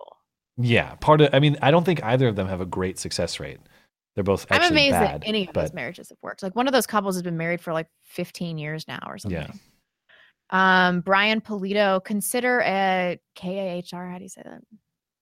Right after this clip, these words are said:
Speaker 2: P M nine, my absolute favorite,
Speaker 1: I actu-,
Speaker 2: favorite
Speaker 1: I don't, I don't know that
Speaker 2: A
Speaker 1: manufacturer, so I
Speaker 2: car,
Speaker 1: don't know.
Speaker 2: P M nine?
Speaker 1: K H R, I don't, I don't know that manufacturer, but
Speaker 2: Uh, thank you for that, Brian. Um, Raven Bard, Revan Bard.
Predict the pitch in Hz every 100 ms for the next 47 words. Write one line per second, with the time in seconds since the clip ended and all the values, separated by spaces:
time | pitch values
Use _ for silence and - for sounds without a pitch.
0 | _ - 196 175 165 165 190 202 175 175
1 | 175 170 160 160 151 156 - 135 147 -
2 | 127 123 110 123 104 104 113 78 76 76
3 | - 180 185 208 220 185 190 202 196 185
4 | 175 196 226 - - 98 92 92 - 92
5 | 95 90 - 90 92 90 85 90 87 98
6 | - - - 82 190 185 247 277 247 220
7 | 196 196 226 240 - _ _ _ _ 185
8 | 190 190 180 180 185 185 _ _ 170 185
9 | 208 208 170 165 156 156 160 175 180 160
10 | 156 151 156